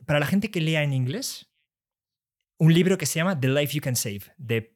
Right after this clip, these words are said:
de Peter Singer, ¿vale? Peter Singer es, eh, un filósofo que está en, en la base del altruismo eficaz. Si alguien quiere verse un vídeo en lugar de oír un libro, pero también en inglés, yo buscaría The Drowning Child, El niño que se ahoga, de Peter Singer,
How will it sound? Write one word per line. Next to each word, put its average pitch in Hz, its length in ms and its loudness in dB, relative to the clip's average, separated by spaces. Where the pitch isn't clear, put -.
de 117 200 -2
Peter 127 260 -2
Singer, 101 400 -6
¿vale? 135 180 -8
Peter 120 200 -8
Singer 135 260 -2
es, - 320 -6
eh, 123 240 -2
un 139 100 -2
filósofo 139 380 -2
que - 80 -10
está 127 460 0
en, 110 540 0
en 117 100 -2
la 117 80 2
base 135 220 0
del 131 60 0
altruismo 110 300 -4
eficaz. - 340 -12
Si - 200 0
alguien 202 220 2
quiere 190 200 0
verse 170 200 0
un 147 140 4
vídeo 123 440 2
en 123 160 2
lugar 131 340 0
de 127 340 0
oír 117 160 -2
un 117 100 0
libro, 202 380 -2
pero 117 140 -2
también 117 540 -2
en 117 100 -2
inglés, 135 460 -4
yo 139 160 2
buscaría 160 580 0
The 131 140 2
Drowning 151 420 2
Child, 95 440 -6
El 127 140 0
niño 151 220 4
que 127 100 0
se 120 120 -2
ahoga, 101 220 -4
de 107 140 -4
Peter 127 240 -4
Singer, 95 320 -10